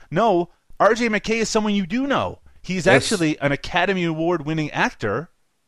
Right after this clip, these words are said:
Speaker 1: uh, who I've seen in many things, but I know mostly as the, uh, preacher from the television show Deadwood,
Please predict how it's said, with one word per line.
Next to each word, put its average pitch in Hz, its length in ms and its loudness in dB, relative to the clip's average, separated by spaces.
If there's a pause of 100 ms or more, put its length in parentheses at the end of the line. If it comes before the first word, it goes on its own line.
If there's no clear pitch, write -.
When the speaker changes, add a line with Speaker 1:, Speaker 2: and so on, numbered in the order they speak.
(300)
Speaker 1:
uh, 135 320 4
who 156 140 2
I've 208 180 6
seen 185 300 -4
in 135 280 -4
many 208 260 0
things, 107 340 -6
but 123 140 -2
I 143 100 2
know 151 240 0
mostly 131 1300 -4 (280)
as 123 480 0
the, 113 300 -6
uh, 104 160 -2
preacher 139 600 -2
from 117 320 -4
the 113 160 -2
television 117 440 -8
show 107 160 -6
Deadwood, 98 640 -4